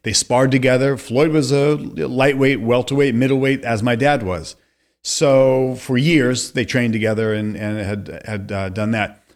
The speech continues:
My dad later left Cuss. He went away. A lot of the guys were getting involved in organized crime, which was natural. My dad had an open door possibility, but he said, "I don't want that. If I'm gonna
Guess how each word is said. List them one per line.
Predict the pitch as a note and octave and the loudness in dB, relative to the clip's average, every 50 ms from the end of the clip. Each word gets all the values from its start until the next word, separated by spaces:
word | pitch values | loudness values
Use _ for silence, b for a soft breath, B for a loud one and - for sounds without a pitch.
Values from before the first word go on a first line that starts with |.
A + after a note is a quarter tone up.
| - - | -8 -4
My | - A#2+ | -2 0
dad | - C#3 D3+ F3 F#3 | 2 2 2 2 2
later | F3+ F3+ F3 E3 C#3+ C3+ | 2 2 2 2 2 2
left | A#2+ C3 D#3+ D#3+ - - | 2 0 0 -2 -2 -4
Cuss. | - G2+ - - - - - - _ _ _ _ _ _ _ _ | -6 -6 -6 -6 -10 -10 -10 -12 _ _ _ _ _ _ _ _
He | - A#2+ | -2 2
went | B2 C#3 D3 C#3+ | 4 4 6 6
away. | C#3 C#3 C#3 C#3 C#3 C#3+ | 6 4 4 4 2 2
A | C#3 B2+ - _ _ - | 0 -2 -8 _ _ -14
lot | - A2+ A#2 B2 C3 | -8 -4 -2 -2 0
of | C3 | 0
the | C3 B2 | 0 0
guys | B2 B2 A#2+ A#2+ B2 B2 A#2 G#2 | 0 2 2 2 0 0 0 -2
were | G#2+ G#2 G2 | -2 -2 -2
getting | F#2+ A#2+ A#2 A#2 | -2 -2 -2 -2
involved | G#2+ G2+ A2 G#2+ A#2 A2+ A2 | -2 0 0 0 0 0 0
in | G#2+ | 0
organized | G#2+ G#2 A2 G#2+ A#2 A#2 A#2+ A#2+ B2 | 2 2 2 2 0 0 -2 -2 -2
crime, | - B2 A2 G#2 G#2+ G#2+ | -2 -2 0 0 0 0
which | G#2+ G#2 G2+ B2 | -2 -2 -2 -2
was | A#2+ G2+ | -2 0
natural. | G#2 A2 G#2 G#2 G#2 - - A2 G#2+ | 0 0 0 -2 -2 -2 0 0 0
My | G#2 G2+ | 0 0
dad | G2 G#2 G#2+ G#2+ A2 G2+ | 2 2 2 2 2 0
had | G#2 A2 A2 G#2 - b b b b b | 2 0 0 0 -2 b b b b b
an | G2 G2+ G#2 - | -6 -4 -2 2
open | D3 D3 C#3 C#3 C#3+ C3 C3 B2+ | 2 2 2 2 0 0 2 2
door | A#2 C3 B2 A#2 A#2+ A2+ | 4 4 4 4 4 2
possibility, | - - G#2+ A2 G#2 - A2+ G2 A2+ A2+ A2 A2 G#2+ A2 | 2 0 -2 -2 -2 -2 -2 0 2 2 2 2 0 0
but | G#2 G2+ A2 | -2 -2 -2
he | G#2+ G2+ | -4 -4
said, | - - A#2+ | -6 -6 -6
"I | B2 B2+ | -4 -4
don't | C3 G#2+ G#2+ | -6 -4 -4
want | G#2 G2+ F2+ - | -6 -6 -6 -8
that. | - D#2+ D2+ - _ _ | -12 -14 -16 -16 _ _
If | _ _ _ _ _ - | _ _ _ _ _ -6
I'm | A2+ B2 | -4 -2
gonna | B2+ B2 B2 A#2+ G#2+ G#2 | -2 0 0 -2 -4 -6